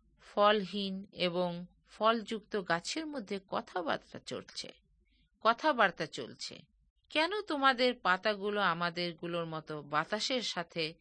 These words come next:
পতপত করে শব্দ করে না, যাতে অন্যেরা তা শুনতে পায়?" উত্তরে অপরজন বলল, "কারো দৃষ্টি আকর্ষণ করার জন্য আমাদের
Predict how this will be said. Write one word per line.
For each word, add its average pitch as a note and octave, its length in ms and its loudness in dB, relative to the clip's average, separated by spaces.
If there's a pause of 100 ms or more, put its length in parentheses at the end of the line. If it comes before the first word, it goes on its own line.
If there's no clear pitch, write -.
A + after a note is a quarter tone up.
(320)
পতপত C#4 580 -4
করে F#3+ 220 -4
শব্দ - 420 -8
করে C3 280 -4
না, F2 140 -12 (1200)
যাতে G3 380 2
অন্যেরা A3+ 500 -2
তা A3+ 160 -4
শুনতে G#3 400 -6
পায়?" - 260 -12 (480)
উত্তরে C4+ 380 0
অপরজন C4 600 0
বলল, D#3+ 400 -2 (1120)
"কারো D#4 320 8
দৃষ্টি B3 460 0
আকর্ষণ C#4 640 6
করার A3 400 4
জন্য F#3 280 -2
আমাদের D#3+ 560 2